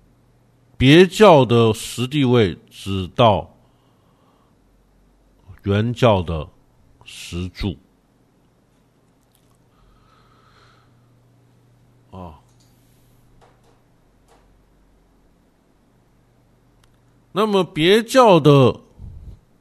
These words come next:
等觉位，它最后一品无明，因为它是第十一品无明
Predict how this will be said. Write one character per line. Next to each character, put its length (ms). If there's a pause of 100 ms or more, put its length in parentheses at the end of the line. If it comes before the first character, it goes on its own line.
等 380
觉 200
位， 380 (480)
它 140
最 360
后 360
一 160
品 320
无 280
明， 300 (720)
因 80
为 60
它 180
是 220 (120)
第 200
十 360
一 120
品 260
无 220
明 260